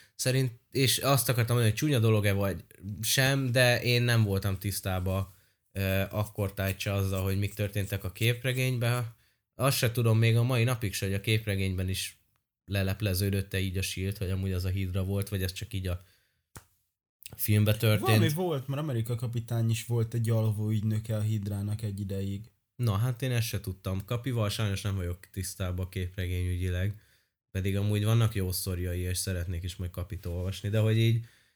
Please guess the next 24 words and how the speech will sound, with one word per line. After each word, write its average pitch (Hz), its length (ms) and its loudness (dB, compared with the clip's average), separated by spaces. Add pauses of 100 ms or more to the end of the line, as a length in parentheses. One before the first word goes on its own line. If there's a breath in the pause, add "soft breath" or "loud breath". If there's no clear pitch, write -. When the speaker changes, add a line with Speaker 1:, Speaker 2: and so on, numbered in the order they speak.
Speaker 1:
szóval 135 220 6
ezekkel 123 360 4
se 117 120 0
voltam 120 340 0
tisztá-, 117 520 -2
tisztában, 120 540 0
és 120 160 0
egy 131 120 0
ilyen 127 200 0
tök 120 160 -4
nagy 101 140 -2
felüdülés 92 640 -2
volt 98 240 -4
nézni 98 380 -2
ezt, 101 180 -4
hogy 95 160 -4
baszki, 92 340 -4
mekkora, 90 640 -4
izé, 90 240 -4
dolgok 90 520 -6
derülnek 90 520 -6
ki, 95 120 -8
meg 85 180 -4
mik, 98 280 -2